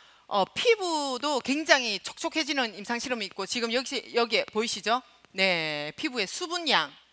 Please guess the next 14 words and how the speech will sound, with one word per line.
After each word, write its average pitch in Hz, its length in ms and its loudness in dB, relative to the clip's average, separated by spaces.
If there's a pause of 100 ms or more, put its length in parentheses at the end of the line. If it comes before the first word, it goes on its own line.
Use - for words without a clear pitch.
그리고 240 380 2
각질량, 240 680 4
이렇게 233 240 -4
해서 185 180 -4
굉장히 285 540 0
사 202 180 2
주 226 160 -6
뒤에 185 300 2 (180)
이렇게 185 320 -2 (220)
좋아지는 247 560 6
게 196 80 0
보이고, 180 400 -2
쿠퍼만 381 480 8
인덱스, 359 500 0